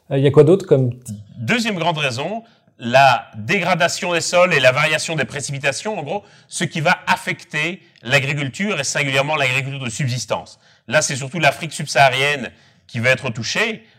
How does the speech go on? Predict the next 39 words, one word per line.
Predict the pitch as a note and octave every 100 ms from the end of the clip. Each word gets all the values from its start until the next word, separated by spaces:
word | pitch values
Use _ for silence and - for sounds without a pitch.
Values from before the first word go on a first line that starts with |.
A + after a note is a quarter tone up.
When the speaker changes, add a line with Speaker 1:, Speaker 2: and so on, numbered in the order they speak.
| -
Speaker 2:
Euh, | G2+
comme | - C#3
je | B2
l'ai | C#3
dit | C#3 D3+
plus | D3+ C3
tôt | E3+
dans | D3+ B2
l'entretien, | A2+ A#2+ A2 D#3+ G3 - - -
environ | B2 B2+ C3+
la | C#3+ B2
moitié | C3+ E3+ - G3
de | E3+
la | B2
population | B2+ A#2+ A2+ - F3
en | C3+
Afrique | A#2 D3
subsaharienne | - A2+ A#2+ A2+ C3+ E3+ D#3+ _ _ -
dépend | G#2 D#3 E3+ D#3+
de | C3+
l'agriculture | B2+ C3 C#3 C3 C3+
de | A#2+
subsistance | - A#2+ B2+ - D3+ D3 B2+ -
comme | G#2
première | - C#3 C#3 B2+
source | - D#3 - - _ _ _ _
de | G#2
revenus. | A2+ A2 C#3 G#3 - _ _
Donc | G2+ C#3 C#3
ça | D3+ B2+
va | D3 D3+ -
impliquer | C#3 C3 B2 - F3 B2+
des | G#2+ C#3+
mouvements | D3+ C3+ C3 C#3
de | -
population, | B2 A#2 A#2 - A3 A3+
essentiellement | - E3 D#3+ D#3 F3+ - _ _
des | A2 F3
campagnes | G3+ E3 - D#3+ G#3+ G3